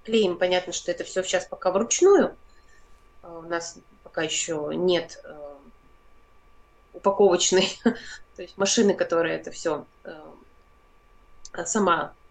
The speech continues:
клеит на бутылочке. То есть мы де-, делаем всё вручную, с большой душой. <laughs> И ребёнок, он сам захотел,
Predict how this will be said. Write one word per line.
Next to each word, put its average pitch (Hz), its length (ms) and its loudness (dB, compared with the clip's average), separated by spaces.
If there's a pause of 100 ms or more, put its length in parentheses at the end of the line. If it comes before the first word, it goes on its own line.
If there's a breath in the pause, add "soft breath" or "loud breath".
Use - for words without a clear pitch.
(140)
клеит 285 320 4
на 226 80 4
бутылочке. 190 540 -2
То - 100 -8
есть - 100 -10
мы 262 180 4
де-, 185 160 0
делаем 190 280 2
всё 196 180 -4
вручную, - 540 -8 (600 soft breath)
с - 80 -20
большой 190 340 2
душой. 156 460 -2 (320 loud breath)
<laughs> - 580 -4
И 220 100 -2
ребёнок, 294 440 2
он 262 200 4
сам 269 460 2 (120)
захотел, 202 880 0